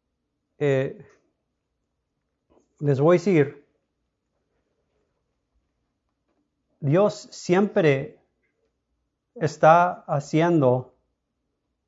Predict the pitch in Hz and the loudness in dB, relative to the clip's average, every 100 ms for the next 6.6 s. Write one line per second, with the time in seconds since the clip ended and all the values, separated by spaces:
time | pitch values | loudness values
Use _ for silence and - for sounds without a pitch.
0 | _ _ _ _ _ _ _ _ _ _ | _ _ _ _ _ _ _ _ _ _
1 | _ _ _ _ _ _ _ _ _ _ | _ _ _ _ _ _ _ _ _ _
2 | _ 143 135 135 131 135 131 127 127 - | _ 2 4 4 2 -2 -2 -4 -8 -16
3 | _ _ _ _ _ _ _ _ _ _ | _ _ _ _ _ _ _ _ _ _
4 | - _ _ _ _ _ _ _ _ _ | -20 _ _ _ _ _ _ _ _ _
5 | _ _ 135 135 135 135 - 139 139 180 | _ _ 2 4 2 -4 -4 -2 0 2
6 | 180 139 127 - - | 2 2 0 -10 -20